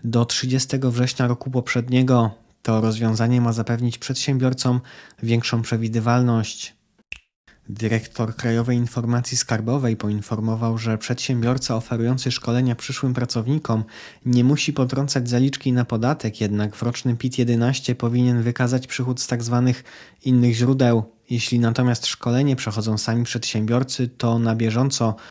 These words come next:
muszą rozliczyć się ze Skarbem Państwa. Stanowisko to potwierdził W S A w Olsztynie. Szef Krajowej Administracji Skarbowej poinformował, że zakup reklamy na portalu społecznościowym może zostać uznany za koszt podatkowy, nawet w przypadku, gdy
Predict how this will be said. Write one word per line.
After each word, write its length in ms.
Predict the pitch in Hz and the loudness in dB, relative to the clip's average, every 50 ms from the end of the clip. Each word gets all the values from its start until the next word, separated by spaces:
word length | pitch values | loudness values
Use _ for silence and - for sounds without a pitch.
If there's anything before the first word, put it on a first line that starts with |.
| _ _ - | _ _ -4
muszą 520 | - 123 131 131 - - - 131 131 127 127 | -2 0 0 0 0 -2 -2 0 0 2 0
rozliczyć 540 | 127 120 113 127 131 139 135 - 139 131 - | 0 0 0 0 -2 -2 -2 -4 -6 -4 -4
się 220 | - - 131 123 | -2 0 0 0
ze 180 | 120 127 127 127 | 2 2 0 0
Skarbem 460 | - - - 120 117 113 120 117 117 | -2 -4 -4 -4 -2 0 0 -2 0
Państwa. 600 | - 131 131 135 135 - - - 127 120 120 113 - - _ - - - - - _ _ | 0 0 0 2 0 -2 -2 -2 0 0 0 -2 -4 -10 _ -20 -20 -20 -20 -20 _ _
Stanowisko 640 | - - - 113 117 117 110 113 113 - - 120 | -16 -8 -4 0 0 0 0 0 -2 -2 -4 -4
to 120 | - - 113 | -4 -4 -4
potwierdził 540 | - 117 - - 127 123 123 120 123 117 | -4 -4 -4 0 0 0 0 2 0 0
W 140 | 113 117 123 | 0 2 2
S 220 | 120 117 117 - 127 | 2 2 0 0 -2
A 60 | 120 | 0
w 80 | 117 | 2
Olsztynie. 640 | 123 113 113 - - - - 139 135 127 117 113 101 - - _ _ _ _ _ _ _ _ - - - _ _ _ _ _ - _ - | 2 0 0 -2 -2 0 2 2 4 4 4 2 2 -2 -6 _ _ _ _ _ _ _ _ -20 -20 -20 _ _ _ _ _ -20 _ -12
Szef 360 | - - - 120 120 117 - | -8 -4 0 0 0 0 -2
Krajowej 420 | - - 123 120 123 120 127 127 123 | -4 -2 0 2 2 2 2 2 2
Administracji 720 | 120 - 123 123 123 120 - - 127 123 123 - - - | 2 0 0 0 0 0 -2 -2 -2 -4 -2 -2 -2 -4
Skarbowej 600 | - - - 117 113 117 135 151 147 131 120 110 | -2 -2 -2 -2 0 0 0 0 2 0 0 0
poinformował, 800 | - 110 107 107 104 - - 110 110 110 113 113 113 120 117 117 | 0 -2 -2 -2 -2 -4 -4 -4 -2 -2 -2 -2 -2 -2 -4 -2
że 180 | 110 113 113 110 | -2 -2 -4 -2
zakup 420 | 107 120 123 - - 139 127 - | -2 -2 -4 -2 -4 -8 -4 -2
reklamy 420 | 127 120 - - 135 123 131 131 | -4 -4 -2 -2 0 0 2 2
na 120 | 123 120 117 | 2 0 0
portalu 420 | - 117 117 120 - 120 123 123 | -2 -2 -4 -2 0 0 0 0
społecznościowym 920 | 120 - - 123 117 120 - - 120 117 113 - - - 131 127 139 131 123 | -4 -4 -2 -2 -2 -2 -2 -2 -2 -2 -2 -2 -2 -2 0 2 2 2 2
może 280 | 113 110 107 107 110 107 | 2 2 0 0 -2 -2
zostać 420 | 107 110 - - - 104 - - | -2 -4 -4 -4 -6 -8 -6 -8
uznany 360 | 117 113 120 120 123 123 117 | -6 -2 0 0 2 2 0
za 140 | 110 113 107 | 0 -2 -4
koszt 300 | - - 127 120 - - | -2 -2 -2 -2 -4 -6
podatkowy, 640 | - 123 117 117 110 - - - 131 131 127 127 | -6 -2 -2 -2 -2 -2 -2 0 0 2 2 2
nawet 300 | 123 127 131 135 147 139 | 2 2 2 0 -2 -6
w 60 | - - | -8 -10
przypadku, 560 | - - 135 131 123 127 127 - - 135 127 | -4 -4 -2 0 0 -2 -2 -2 -2 -2 0
gdy 340 | 127 123 123 127 127 127 | 0 0 2 4 4 2